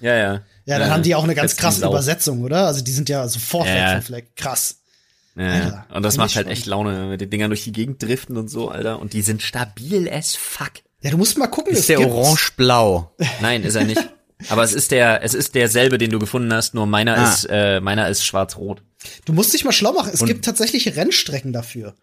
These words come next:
Speaker 2: Ähm, weil
Speaker 1: Ich
Speaker 2: es
Speaker 1: weiß,
Speaker 2: gibt auch
Speaker 1: ich
Speaker 2: Leute,
Speaker 1: weiß,
Speaker 2: die
Speaker 1: ich weiß.
Speaker 2: Wettbewerbe fahren und so. Das muss ziemlich, das stell dir
Speaker 1: Ja.
Speaker 2: ziemlich cool vor.
Speaker 3: Ja, was meinst du, Flo strebt eine neue Karriere an?
Speaker 1: Ja,
Speaker 2: I don't
Speaker 1: klar.
Speaker 2: know.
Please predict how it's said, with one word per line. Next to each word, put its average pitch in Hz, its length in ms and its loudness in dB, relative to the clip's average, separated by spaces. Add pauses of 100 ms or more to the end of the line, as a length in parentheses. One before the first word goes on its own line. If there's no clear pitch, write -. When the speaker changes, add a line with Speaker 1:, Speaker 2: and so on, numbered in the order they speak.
(500)
Speaker 2:
Ähm, 139 340 -2
weil 147 100 0
Speaker 1:
Ich 170 60 0
Speaker 2:
es - 80 2
Speaker 1:
weiß, - 80 0
Speaker 2:
gibt 208 80 0
auch 151 40 -4
Speaker 1:
ich 160 40 -2
Speaker 2:
Leute, 175 140 0
Speaker 1:
weiß, 190 80 -2
Speaker 2:
die 151 40 -2
Speaker 1:
ich 135 60 -2
weiß. 202 80 2
Speaker 2:
Wettbewerbe 135 380 -4
fahren 120 300 -6
und 117 100 -6
so. 117 160 -8
Das 127 120 -6
muss 240 220 0
ziemlich, 277 300 0
das 160 100 0
stell - 140 2
dir - 60 4
Speaker 1:
Ja. 139 60 4
Speaker 2:
ziemlich - 320 -2
cool 294 120 -2
vor. 110 240 -10 (1300)
Speaker 3:
Ja, 110 80 -2
was 107 160 0
meinst 127 260 2
du, 143 60 -4
Flo 139 260 -2
strebt - 460 -4
eine 123 200 2
neue 117 220 4
Karriere 120 460 4
an? 95 320 0 (480)
Speaker 1:
Ja, 131 160 4
Speaker 2:
I 131 40 -4
don't 127 60 -6
Speaker 1:
klar. 127 180 0
Speaker 2:
know. 214 320 -2